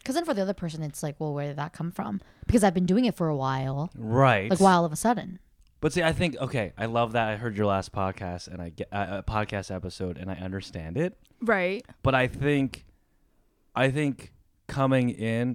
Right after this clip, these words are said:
Speaker 2: getting to know each other, right? It's like a dance. You don't want to
Speaker 1: Mm.
Speaker 2: jump in quickly and start unloading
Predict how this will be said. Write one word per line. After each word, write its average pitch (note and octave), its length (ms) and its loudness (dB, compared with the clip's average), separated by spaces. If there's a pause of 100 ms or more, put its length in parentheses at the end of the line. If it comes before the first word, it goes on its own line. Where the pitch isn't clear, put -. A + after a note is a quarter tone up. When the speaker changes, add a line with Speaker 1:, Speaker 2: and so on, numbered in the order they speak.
(120)
Speaker 2:
getting A2+ 240 -4
to A2 100 -12
know G2+ 260 -4
each A2+ 160 -6
other, C3+ 380 -2 (440)
right? A#2+ 360 0 (540)
It's G#2+ 220 -8
like A#2 160 -4
a A2 80 2
dance. G2+ 540 0
You G#2 80 -2
don't A2 200 0
want A2 340 -2
to G#2+ 420 -2
Speaker 1:
Mm. F#2 100 -12
Speaker 2:
jump A#2 540 2
in A#2 340 0 (400)
quickly A#2 680 0
and G2+ 120 -2
start A2 460 2
unloading A2 920 4